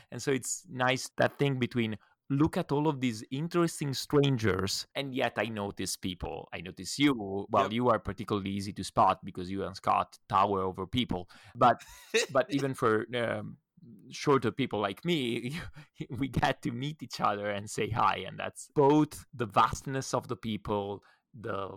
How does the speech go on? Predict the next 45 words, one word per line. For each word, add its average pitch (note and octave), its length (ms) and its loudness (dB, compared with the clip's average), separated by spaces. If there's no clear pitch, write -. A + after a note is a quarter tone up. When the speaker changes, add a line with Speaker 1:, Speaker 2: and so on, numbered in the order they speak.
Speaker 1:
peculiarity A2+ 680 2
of G2+ 120 0
the G2+ 80 -12
people. G#2+ 260 -8
And G#2+ 100 -8
you A#2 100 -4
were B2 80 -4
saying B2+ 280 -4
you A2 120 -6
can G#2 220 -6
blend B2 340 0
in, A#2 360 -6
or A2+ 140 -4
you G#2+ 80 -4
can A#2 360 -12
be G#2+ 120 -14
unique G#2+ 520 -10
and G#2 180 -10
stand A#2 340 -12
out, - 280 -10
or C3 400 -4
do C#3+ 80 0
both, C#3+ 340 2
depending G#2+ 340 -6
on G#2 100 -8
the G#2 80 -10
time. G#2 280 -10
Speaker 2:
What G#2+ 220 -14
else G#2 260 -14
is G2+ 160 -12
on G2+ 180 -8
your G#2+ 160 -6
list A#2+ 380 -2
of G2 120 -10
things G#2+ 360 -8
that G2 160 -12
you G2+ 80 -8
enjoy G2+ 320 -8
about F#2+ 240 -10
conventions? D#2+ 840 -18
Speaker 1:
My B2+ 400 -4
favorite C3+ 580 -2
thing G2+ 220 -4
about F2 300 -4
conventions, F#2 720 -12